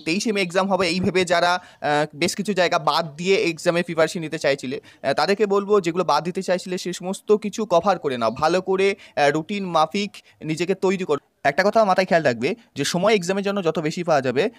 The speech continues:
এ, কম্পিটিশন কিন্তু তত টাফ হতে পারে। সুতরাং ভালোভাবে প্রিপারেশন নাও, প্রচুর প্র্যাকটিস করো, বারবার রিভাইজ দাও, তুমি সাকসেস পাবেই।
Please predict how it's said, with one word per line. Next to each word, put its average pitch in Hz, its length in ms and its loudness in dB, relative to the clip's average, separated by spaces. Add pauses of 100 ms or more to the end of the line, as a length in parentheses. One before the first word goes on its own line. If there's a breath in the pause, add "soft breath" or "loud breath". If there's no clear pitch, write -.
(200 loud breath)
এ, 131 80 -4
কম্পিটিশন 214 540 0
কিন্তু 226 180 -4
তত 180 180 -2 (160)
টাফ 165 280 0
হতে 117 140 -8
পারে। - 280 -4
সুতরাং 170 540 -2
ভালোভাবে 185 440 0
প্রিপারেশন 175 500 -2
নাও, 180 220 0
প্রচুর 220 380 -2
প্র্যাকটিস 185 380 -2
করো, 180 200 -2
বারবার 175 380 2
রিভাইজ 165 440 2
দাও, 185 260 4 (360 soft breath)
তুমি 180 120 -2
সাকসেস 165 320 -2
পাবেই। 110 300 -2